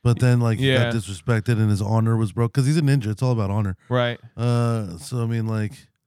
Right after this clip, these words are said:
Speaker 1: or it's not about honor 'cause they were, like, thieves and shit.
Speaker 2: I, I mean,
Speaker 1: I don't know.
Speaker 2: uh, they were just
Speaker 1: Fucking, they were
Speaker 2: it's
Speaker 1: farmers and
Speaker 2: There
Speaker 1: shit.
Speaker 2: were different family members who
Speaker 1: Yeah,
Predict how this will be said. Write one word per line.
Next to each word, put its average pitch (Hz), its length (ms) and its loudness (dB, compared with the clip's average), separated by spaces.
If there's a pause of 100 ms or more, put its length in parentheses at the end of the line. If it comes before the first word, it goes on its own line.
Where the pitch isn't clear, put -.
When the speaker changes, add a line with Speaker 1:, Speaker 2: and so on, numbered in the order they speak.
(320)
Speaker 1:
or 151 120 6
it's 127 120 0
not 143 240 4
about 107 220 2
honor 90 300 -2
'cause 101 180 -8
they 107 80 -2
were, 110 80 0
like, 95 220 -4
thieves 107 280 -8
and 82 80 -18
shit. - 300 -18 (840)
Speaker 2:
I, 139 200 -2
I 175 120 -4
mean, 185 120 0
Speaker 1:
I 151 60 4
don't 117 160 2
know. 92 260 -4
Speaker 2:
uh, 120 240 -4
they 135 320 -6
were 139 160 -2
just 120 180 -4
Speaker 1:
Fucking, 107 280 -4
they 123 80 0
were 127 100 2
Speaker 2:
it's 110 80 -4
Speaker 1:
farmers 107 560 0
and 80 80 -16
Speaker 2:
There 165 140 0
Speaker 1:
shit. 185 60 2
Speaker 2:
were 185 40 0
different 175 380 -4
family 127 280 -2
members 107 480 -2
who 127 100 0
Speaker 1:
Yeah, 117 60 4